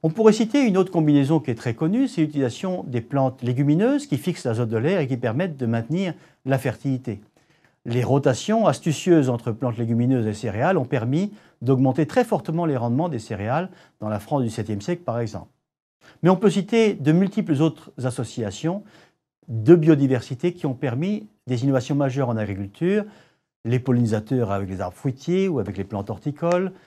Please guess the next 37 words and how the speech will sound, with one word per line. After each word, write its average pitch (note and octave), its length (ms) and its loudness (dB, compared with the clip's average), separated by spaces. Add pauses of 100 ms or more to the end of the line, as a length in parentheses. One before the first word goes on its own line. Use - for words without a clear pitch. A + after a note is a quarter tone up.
(320)
le A2+ 140 -2
ver A#2+ 220 2
à A#2 60 2
soie A#2 300 -2
avec G2+ 200 -4
le G#2 80 -4
mûrier, B2 600 -2
et - 40 -6
cetera, B2 520 -6 (200)
sans F3 220 0
parler C#3+ 360 2
de B2+ 100 0
toutes G#3+ 180 -4
les D#3 160 4
innovations C#3 560 2
de B2 140 -2
la C#3+ 100 2
biodiversité A#2 680 -4 (1000)
dans B2 240 0
l'aval B2 440 4
de D#3 60 -2
l'agriculture, A2+ 720 -4
la A2 100 -4
conservation, G2 680 -8
la E2 100 -6
fermentation, F#2 580 -10
et A2 60 -14
cetera. G#2 320 -18 (520)
Donc A3+ 140 2
on A3+ 80 2
peut G#3 120 2
dire, A#3+ 260 2
in F#3+ 120 -2
fine, G3 400 -2 (500)
que E3 100 -2
la F3 140 4
biodiversité F#3+ 800 2